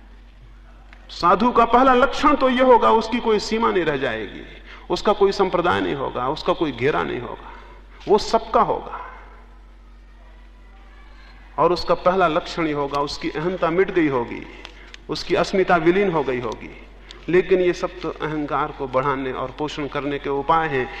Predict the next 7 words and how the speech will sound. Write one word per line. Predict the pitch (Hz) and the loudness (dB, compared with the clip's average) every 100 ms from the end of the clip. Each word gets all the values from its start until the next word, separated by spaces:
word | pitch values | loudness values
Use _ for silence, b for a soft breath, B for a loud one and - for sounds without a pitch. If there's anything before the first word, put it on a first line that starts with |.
| B B | B B
स्मरण | 202 - 247 294 294 | -4 2 4 4 4
रखिए, | 285 - 269 240 208 | 4 2 2 6 4
बहुत | 151 208 240 254 | 4 4 6 4
धन | - 220 269 | 4 4 4
से | 302 | 2
भी | 262 254 | 2 4
अहंकार | 233 254 233 226 | 4 4 4 4